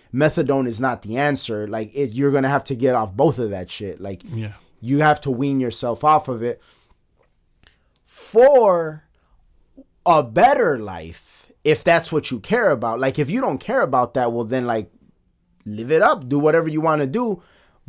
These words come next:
Speaker 1: My only thing is that I just don't wanna hear you complain. You don't
Speaker 2: Exactly.
Speaker 1: have no room to complain, and, and, and that's where it goes back to, like, the whole thing about you haven't worked for hope. You haven't. You
Speaker 2: Yeah.
Speaker 1: haven't worked for hope,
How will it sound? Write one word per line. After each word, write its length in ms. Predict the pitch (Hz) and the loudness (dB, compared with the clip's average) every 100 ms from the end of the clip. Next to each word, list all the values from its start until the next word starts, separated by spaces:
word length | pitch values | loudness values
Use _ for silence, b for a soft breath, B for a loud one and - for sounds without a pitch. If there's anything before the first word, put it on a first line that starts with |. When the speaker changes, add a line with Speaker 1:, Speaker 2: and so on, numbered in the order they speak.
| 107 | -16
Speaker 1:
My 220 | 147 160 202 | 0 4 6
only 220 | 233 208 | 4 2
thing 220 | - 196 | 0 0
is 100 | 160 | 2
that 160 | 147 143 | 2 4
I 100 | 151 | 4
just 280 | 180 160 | 2 2
don't 160 | 175 160 | 0 2
wanna 240 | 156 143 | 2 0
hear 140 | 131 147 | -2 -6
you 200 | 131 110 | -6 -10
complain. 720 | 107 90 - 156 110 87 92 _ _ _ _ _ | -12 -14 -8 -8 -8 -14 -18 _ _ _ _ _
You 120 | 139 202 | 2 4
don't 120 | 220 | 6
Speaker 2:
Exactly. 140 | 180 | 6
Speaker 1:
have 120 | 190 | 4
no 160 | 175 170 | 4 2
room 260 | 147 208 202 | 2 2 0
to 120 | 165 | -4
complain, 600 | 147 131 - 147 143 139 | -4 -4 -2 0 0 -4
and, 320 | - 139 127 - | -4 -2 -2 -2
and, 360 | 143 131 120 b b - | -2 0 -2 b b -6
and 140 | 143 | 0
that's 200 | 156 160 | 2 2
where 140 | 151 151 | 2 2
it 80 | 131 | 4
goes 240 | 151 147 | 2 2
back 260 | 123 143 139 | 0 0 -2
to, 120 | 143 | -4
like, 200 | 120 117 | -4 -4
the 100 | 120 | -4
whole 180 | 120 131 | 0 -2
thing 300 | 113 143 131 | -2 -4 -4
about 280 | 117 117 120 | -2 -2 -2
you 100 | 131 | 0
haven't 320 | 143 135 117 | 2 2 0
worked 240 | 127 131 - | -2 -4 -6
for 200 | 110 101 | -8 2
hope. 300 | 147 123 - b b b | 2 2 -6 b b b
You 120 | 139 156 | -2 2
haven't. 480 | 214 143 92 98 _ _ | 4 2 -6 -18 _ _
You 140 | 285 156 | -4 2
Speaker 2:
Yeah. 100 | 214 | 4
Speaker 1:
haven't 180 | 233 | 6
worked 200 | 214 214 - | 4 2 0
for 140 | 165 | 0
hope, 300 | 170 196 | 2 2